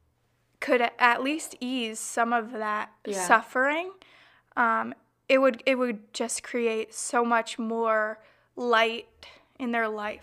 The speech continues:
Speaker 2: And just another possibility for them not to fall too deep into it.
Speaker 1: Right.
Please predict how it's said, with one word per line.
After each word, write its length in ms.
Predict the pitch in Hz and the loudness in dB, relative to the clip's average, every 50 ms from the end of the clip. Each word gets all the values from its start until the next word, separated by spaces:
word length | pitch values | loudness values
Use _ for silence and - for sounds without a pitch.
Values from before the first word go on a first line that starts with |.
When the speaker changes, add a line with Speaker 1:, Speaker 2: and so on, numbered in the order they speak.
| - - | -10 -8
Speaker 2:
And 120 | 202 196 | -6 -4
just 180 | 202 202 202 202 | -4 -6 -6 -6
another 400 | 185 185 180 180 190 190 185 190 - - | -6 -6 -6 -4 -4 -4 -4 -6 -12 -14
possibility 680 | - - 180 175 175 196 175 170 175 175 175 175 170 | -6 -6 -6 -6 -6 -8 -6 -4 -4 -4 -4 -6 -10
for 200 | 170 - - 175 170 | -10 -12 -12 -10 -8
them 200 | 170 170 175 170 | -8 -8 -8 -6
not 280 | 170 165 - - _ - | -6 -6 -8 -8 _ -18
to 80 | 170 | -16
fall 340 | 151 - - 170 165 165 160 | -16 -8 -8 -6 -6 -6 -8
too 240 | - - - 175 156 | -12 -12 -12 -12 -12
deep 340 | 156 - 170 156 156 151 - | -10 -12 -14 -14 -14 -14 -16
into 300 | - - - - - - | -16 -16 -16 -16 -16 -16
it. 220 | - - - - | -14 -14 -12 -6
Speaker 1:
Right. 360 | 233 240 233 220 - - - | 0 0 0 0 0 -6 -18